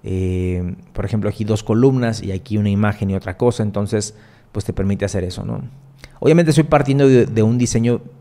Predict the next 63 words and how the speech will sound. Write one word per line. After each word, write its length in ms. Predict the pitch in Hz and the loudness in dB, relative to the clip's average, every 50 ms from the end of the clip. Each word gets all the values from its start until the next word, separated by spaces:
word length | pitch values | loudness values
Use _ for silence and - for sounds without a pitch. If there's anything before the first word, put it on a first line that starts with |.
| - - | -14 -6
de 100 | 110 107 | -2 0
un 140 | 110 120 117 | 0 0 4
prediseño, 480 | - 127 117 107 101 - - 101 107 | 4 4 4 4 2 0 0 0 0
digamos. 320 | 98 92 90 92 90 95 90 | 0 0 -2 -2 -4 -4 -2
¿Se 100 | - 95 | -2 -2
puede 200 | - - 135 135 | 2 4 4 6
hacer 160 | 127 135 135 | 6 4 2
desde 120 | 131 113 | 2 0
cero? 240 | 98 - 120 123 127 | 0 0 0 0 0
Sí, 80 | 120 123 | -2 -4
sí, 80 | 110 | -8
sí 240 | 110 - - - 127 | -8 -8 -2 -2 -2
se 80 | - - | -2 0
puede 220 | - - 113 104 | 0 2 2 2
hacer, 280 | 92 - 160 165 147 - - - - - - - _ _ _ | 2 0 -2 -4 -4 -6 -14 -20 -20 -20 -20 -20 _ _ _
pero 180 | - 117 113 117 | 4 4 4 4
estoy 160 | 104 - 120 | 4 2 -2
partiendo 340 | - - 107 104 104 113 113 | 0 0 -2 0 0 0 0
de 80 | 107 | 2
un 100 | 110 110 | 2 2
diseño 340 | 110 101 - - 107 107 110 | 2 0 0 2 2 2 2
que 120 | - 104 | 2 2
yo 80 | 98 98 | 0 2
te 120 | - 135 | 4 2
recomiendo 400 | 120 110 98 107 98 104 110 113 | 2 2 2 0 2 2 4 4
mucho 180 | 110 110 104 107 | 4 2 2 2
hacerlo 220 | 101 117 107 104 101 | 2 2 2 2 2
así 140 | 98 - 117 | 0 0 -2
porque 220 | 87 107 104 - | -4 -4 -6 -4
es 40 | 95 | -2
mucho 240 | 107 104 98 - - | -2 -2 -4 -4 -6
más 200 | 90 90 92 95 | -4 -4 -4 -6
rápido, 340 | - 90 - - - - 82 | -6 -8 -6 -6 -8 -8 -10
¿no? 140 | - - - - _ _ - - - _ _ - | -10 -12 -14 -16 _ _ -20 -20 -20 _ _ -8
Y 60 | - | -4
bueno, 200 | 98 107 110 110 | -2 0 2 2
aquí 120 | 107 107 123 | 2 0 0
tienes 300 | 117 131 131 131 131 123 | 0 2 4 4 4 6
varias 260 | 120 117 120 117 - | 6 6 6 4 2
columnas, 500 | - - 117 123 139 139 151 156 151 - | 4 4 4 6 6 4 4 0 -2 -2
digamos, 520 | - 107 104 113 117 139 147 151 147 - - - | -2 -2 -2 -2 -2 -2 -4 -6 -8 -10 -14 -8
y 140 | - 107 107 | -6 -4 -2
elementos 460 | 101 98 95 95 98 98 98 101 - | -2 -2 -2 -2 -2 -2 -4 -6 -8
acá, 280 | 92 - - - - - | -8 -12 -14 -20 -18 -14
¿ok? 160 | - 104 - 147 | -10 -4 -2 0
Entonces, 640 | 156 156 147 120 - 104 113 110 123 123 117 - - - - - - - _ _ - | 0 0 -2 -4 -4 -4 -2 0 0 0 -2 -4 -14 -20 -20 -20 -20 -20 _ _ -4
eso 140 | - 107 110 | -2 -2 0
es 80 | 107 | 0
algo 140 | 117 113 113 | 0 0 0
que 80 | 101 104 | 0 -2
tienes 200 | - 110 110 104 | -4 -4 -2 0
ahí 100 | 113 110 | -2 0
también. 440 | 107 123 123 143 165 175 - - - - | 0 0 0 2 0 0 -2 -4 -6 -4
El 160 | 123 117 104 | -4 -2 0
tercer 300 | - 110 104 104 135 135 | 0 0 2 2 4 4
elemento 400 | 143 135 123 120 127 127 127 117 | 6 6 6 4 4 2 2 2
que 60 | 117 | 4
vamos 200 | 113 110 120 117 | 4 4 4 2
a 60 | 120 | 2
revisar, 380 | 107 104 101 98 95 113 120 123 | 2 2 0 0 2 2 2 2
o 40 | 123 | 2
la 120 | 110 104 | 2 0
tercer 420 | - 95 98 - - 113 110 - | -2 -4 -4 0 0 0 0 0